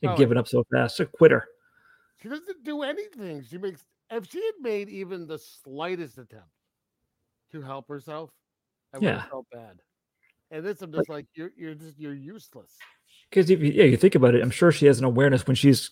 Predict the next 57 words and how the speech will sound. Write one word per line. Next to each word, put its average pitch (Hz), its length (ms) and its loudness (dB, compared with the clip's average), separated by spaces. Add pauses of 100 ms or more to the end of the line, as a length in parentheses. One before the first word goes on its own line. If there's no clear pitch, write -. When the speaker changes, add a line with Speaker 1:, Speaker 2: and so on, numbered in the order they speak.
(260)
Speaker 1:
when 143 100 -4
they're 135 100 0
driving 156 320 6
in 139 100 2
that 123 200 0
cart 135 460 0 (300)
and 131 140 -2
when 135 120 0
they 131 100 4
first 135 280 2
get 131 120 6
in, 170 300 2 (340)
Speaker 2:
Mm-hmm. 160 280 -16
Speaker 1:
She - 140 -2
probably 156 240 8
has 143 80 6
an 135 80 4
awareness 131 240 2
that 110 80 -4
he's 117 180 0
in 117 80 -6
front 139 220 -2
of 131 60 2
her 151 100 6
with 123 300 -2
his 117 160 -6
back 117 320 -4
to 117 140 -4
her. - 240 -8 (300)
She - 80 -14
Speaker 2:
Sure. 175 80 -6
Speaker 1:
could 214 100 6
have 202 60 -4
tried 131 260 -2
something. 120 480 -8 (720)
Speaker 2:
Anything. 202 580 -14 (520)
Speaker 1:
Yeah. 147 360 -2 (240)
Speaker 2:
And 254 100 -16
a-, - 320 -20
at 190 100 -10
some 262 240 -6
point, 269 360 -10 (460)
shove 165 380 -12
him. 107 100 -20 (640)
Speaker 1:
Yeah. 294 100 -4
Speaker 2:
What - 80 0
do 359 60 -4
you 370 60 -6
got 320 140 -4
Speaker 1:
Spit - 200 6
Speaker 2:
to 262 60 4
Speaker 1:
at, 240 60 -2
Speaker 2:
lose? 180 140 -16 (300)
Speaker 1:
spit - 360 6
at 117 160 4
him. 123 140 -10 (140)
Something. 113 320 -4